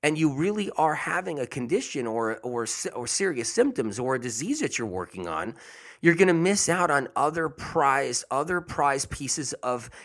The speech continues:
information, choice pieces of information that also come from the same source that started the celery juice. This is really critical to understand. And, and this is, this is what's happening too out there. You'll find there's hundreds of thousands of people out there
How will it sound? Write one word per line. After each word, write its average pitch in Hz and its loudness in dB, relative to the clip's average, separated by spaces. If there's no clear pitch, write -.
information, 156 -2
choice 190 2
pieces 160 -4
of 135 -10
information 131 -2
that 98 -2
also - 0
come 135 0
from 151 0
the 147 -2
same 160 0
source 151 2
that 175 0
started 120 0
the 156 -2
celery 254 2
juice. 107 -6
This 214 0
is 269 -2
really 196 -2
critical 143 -2
to 131 2
understand. 135 -2
And, 190 6
and 190 4
this 202 4
is, 180 -2
this 175 4
is 170 -6
what's 156 0
happening 139 2
too 233 0
out 143 4
there. 117 -2
You'll 117 -2
find 156 2
there's 139 -2
hundreds 202 0
of 196 -4
thousands 127 2
of 127 -8
people 98 -6
out 87 -4
there 85 -4